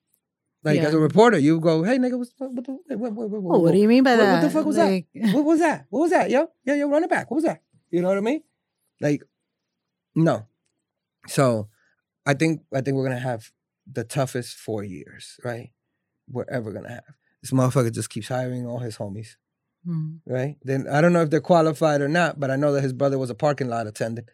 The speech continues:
Speaker 1: and he, he
Speaker 2: <laughs>
Speaker 1: retired
Speaker 2: Really?
Speaker 1: as a cop, and then he was a parking lot manager, and now he's, like, the commissioner deputy of the police or whatever the fuck he is.
Speaker 2: Wow, okay.
Speaker 1: You know what I mean? Like, so, and I get it. I get all that shit, right? Because,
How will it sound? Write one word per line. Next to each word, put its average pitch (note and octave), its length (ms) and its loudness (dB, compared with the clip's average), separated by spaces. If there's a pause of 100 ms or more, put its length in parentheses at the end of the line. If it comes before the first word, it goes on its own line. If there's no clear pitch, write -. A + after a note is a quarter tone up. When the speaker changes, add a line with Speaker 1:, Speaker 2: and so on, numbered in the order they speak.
(580)
Speaker 1:
and B2+ 140 -2
he, C3+ 160 2
he D3 280 0
Speaker 2:
<laughs> - 40 -12
Speaker 1:
retired C#3+ 380 2
Speaker 2:
Really? C#3 80 0
Speaker 1:
as B2+ 100 -4
a C3 80 -2
cop, C#3+ 420 -2
and B2+ 160 -4
then C3+ 80 -2
he C#3 80 0
was B2+ 100 -2
a A#2 60 -6
parking B2+ 320 -2
lot B2 160 -4
manager, B2+ 440 -4
and A#2+ 100 -8
now B2 120 -4
he's, A#2+ 220 -6
like, A2+ 240 -6
the F#2 360 -10 (340)
commissioner C3+ 440 -4
deputy G#2+ 500 -4
of G2+ 120 -10
the G#2 80 -12
police G#2+ 540 -12
or - 180 -14
whatever A2+ 280 -10
the - 60 -12
fuck - 260 -14
he - 100 -14
is. - 240 -16
Speaker 2:
Wow, C#3+ 300 -14
okay. D3 300 -12
Speaker 1:
You D#3+ 160 6
know D#3 120 6
what D3 80 4
I C#3+ 40 4
mean? D#3+ 220 2
Like, C#3 300 -2 (480)
so, C#3+ 480 4 (320)
and F3+ 100 8
I A#3+ 80 10
get C4 220 4
it. C#4+ 160 -2 (280)
I F#3+ 100 -2
get C#4 180 2
all D4+ 100 2
that C4+ 160 -2
shit, G3+ 220 -4
right? G#3 260 -2 (360)
Because, F#3 380 -2